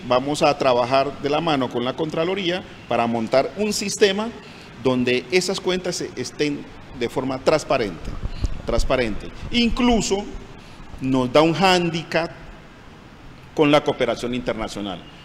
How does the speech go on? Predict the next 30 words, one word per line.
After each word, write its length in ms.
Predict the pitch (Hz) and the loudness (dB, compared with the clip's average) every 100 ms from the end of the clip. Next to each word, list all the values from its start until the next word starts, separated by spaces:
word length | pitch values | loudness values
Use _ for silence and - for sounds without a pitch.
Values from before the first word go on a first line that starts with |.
| - | -6
particularmente 680 | 123 127 131 139 143 156 151 | -4 -2 -2 0 0 0 0
la 140 | 147 | -2
cooperación 500 | 127 110 113 104 113 | -2 -4 -4 -4 -4
europea. 460 | 120 113 104 98 82 - - - - - - | -4 -4 -4 -8 -10 -12 -20 -20 -20 -16 -4
La, 220 | 113 113 | 0 0
los 220 | 131 123 - | 0 -2 0
cooperantes 760 | 127 127 127 175 208 196 180 | -2 2 2 4 2 -2 -4
europeos 560 | 147 123 117 143 170 190 - - | -4 -4 -4 -2 -4 -6 -12 -8
les 240 | 120 113 | -4 -2
encanta 580 | 120 117 156 165 170 165 | -4 0 2 2 0 -2
este 220 | 139 - | -2 -6
tipo 280 | 131 135 143 | -6 -4 -2
de 80 | 131 | -2
políticas, 680 | 131 120 117 104 82 87 - - - - | -2 -2 -4 -8 -14 -14 -16 -16 -14 -4
meter 400 | 123 123 160 160 | -2 2 2 4
plata 320 | 180 175 185 | 4 4 4
donde 180 | 160 127 | 0 0
la 140 | 117 | -2
plata 440 | 113 131 165 - - | -2 -4 -4 -6 -6
esté 240 | 131 - 117 | -10 -6 -8
transparente, 840 | - 131 127 - 113 117 98 - - - - - - - | -4 -2 0 2 2 2 -2 -8 -10 -12 -12 -12 -12 -8
¿sí? 280 | 170 196 - - - | -6 -4 -8 -10 -4
Apostar 480 | 120 123 117 156 156 | -2 0 4 4 4
por 100 | 180 | 0
instituciones 640 | 170 123 123 131 156 170 | -2 -6 -6 -4 -2 -2
donde 200 | 135 123 | -2 0
la 100 | 113 | -2
plata 300 | 113 123 127 | -2 -4 -4
esté 320 | 143 131 131 131 - - | -8 -8 -8 -12 -16 -12
transparente. 600 | - 101 101 92 90 80 | -10 -8 -6 -6 -8 -14